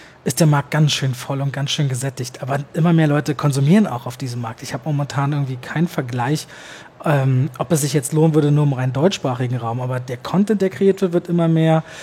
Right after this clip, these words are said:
es wird immer besser gefiltert nach dem, was man gerne anschaut, was man dort sieht und mir ist immer aufgefallen, es gibt immer mehr Menschen, die davon zumindest sehr gut leben. Also, wenn man das wirklich möchte, dann sollte man das machen,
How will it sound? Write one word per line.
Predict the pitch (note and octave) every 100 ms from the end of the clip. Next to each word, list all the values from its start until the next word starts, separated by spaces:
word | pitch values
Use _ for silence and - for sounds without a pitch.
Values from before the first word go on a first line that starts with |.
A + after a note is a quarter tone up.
| - -
es | - C#3
wird | D3+ -
immer | F3 F3
besser | D3 D#3 D#3
gefiltert | C3+ C3 - G#3 A3+ G#3
nach | D3
dem, | - D3 D3
was | C#3
man | C3+ C3+
gerne | B2+ B2+ C3+
anschaut, | E3 A#3 G#3+ G#3
was | F3+ -
man | E3 E3+
dort | E3 D#3
sieht | E3+ F3+ E3+
und | B2+ - - -
mir | D#3+
ist | F3+
immer | - D#3+ C#3+
aufgefallen, | - - D3
es | D3
gibt | C#3+ -
immer | F3 F3
mehr | D#3 D#3
Menschen, | C#3+ D#3 - E3
die | D3+
davon | D#3 D#3+ D3+
zumindest | E3+ D3 D3 C#3+ -
sehr | C#3
gut | C#3 C#3+ C3
leben. | E3 C3+ - - - - - - - - -
Also, | - C#3 C3 C#3+ D#3+ D3+
wenn | E3
man | F#3
das | D#3
wirklich | D3+ D3 C3+
möchte, | C3 C#3+ - G3+ B3 - -
dann | - C#3
sollte | D3 D3+
man | D3 C#3
das | B2+ C#3
machen, | B2 - G#3